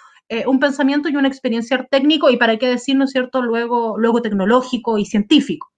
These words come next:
¿ya? Eh, desde esta perspectiva, o sea, si nos vamos, eh, eh, a este, a este hecho, ¿no? Que está súper estudiado y trabajado tanto desde la filosofía de la técnica como desde la antropología, ¿ya? Eso no, no lo he trabajado yo, está, <laughs>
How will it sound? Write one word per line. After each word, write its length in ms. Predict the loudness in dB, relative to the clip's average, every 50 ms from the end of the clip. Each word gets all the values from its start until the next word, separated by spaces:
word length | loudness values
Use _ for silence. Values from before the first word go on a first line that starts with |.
| _ -6
¿ya? 220 | -2 -2 -2 -2 -6 -16 -20 -20 -20 -20 -20 -20 _ _ _ _ _ 0 2
Eh, 360 | 4 4 4 4 2 -2 _ _ _
desde 340 | 0 2 2 2 4 4 2
esta 140 | 2 2 2 2
perspectiva, 500 | 2 -2 -2 -4 -6 -2 -2 0 0 0
o 40 | -2
sea, 100 | -2 -4
si 100 | -4 -2
nos 140 | -4 -2 0
vamos, 360 | 0 0 2 2 0 0 -2 -4
eh, 240 | -10 -10 -10 -12 -10 -8
eh, 220 | -8 -8 -8 -8 -6
a 140 | -4 -4 -4
este, 720 | -4 -6 _ -2 -2 0 0 0 -2 -4 -6 -8 -10 _ _ _ -14
a 120 | -12 -10 -10
este 640 | -10 -10 _ -6 -6 -4 -4 -4 -4 -6 -10 -6
hecho, 540 | -2 0 2 2 0 -2 -2 -2 -2 -2 -4 -8
¿no? 280 | -8 -8 -6 -6 -8 -10 _ -20 -20 -20 _ -4
Que 60 | -4
está 180 | -2 0 0 -2
súper 320 | 0 0 0 0 2 0
estudiado 500 | 0 -2 -2 -6 -6 0 4 4 4 4
y 60 | 4
trabajado 560 | 2 0 0 0 0 0 2 2 2 2 2 0
tanto 380 | 0 0 -2 0 -2 -4 -4
desde 200 | -4 -4 -6 -4
la 120 | -6 -6 -6
filosofía 500 | -8 -10 -10 -10 -14 -14 -8 -8 -6 -6
de 80 | -6
la 140 | -6 -8 -4
técnica 440 | -4 -4 -2 0 -2 0 0 0 0
como 200 | 0 0 0 0
desde 160 | 0 0 0
la 60 | -2
antropología, 800 | -2 -2 -4 -4 -4 -4 -4 0 4 4 4 4 4 0 -2 -8 -2
¿ya? 340 | 0 2 2 2 0 -4
Eso 200 | -8 -8 -8 -8
no, 120 | -6 -6 -4
no 160 | -4 -4 -2
lo 80 | -4 -4
he 40 |
trabajado 420 | -4 -2 -2 -2 0 2 2 2 2
yo, 220 | 0 0 0 0
está, 340 | 0 -2 -4 -2 -2 -2 0
<laughs> 200 | -2 -2 -2 -4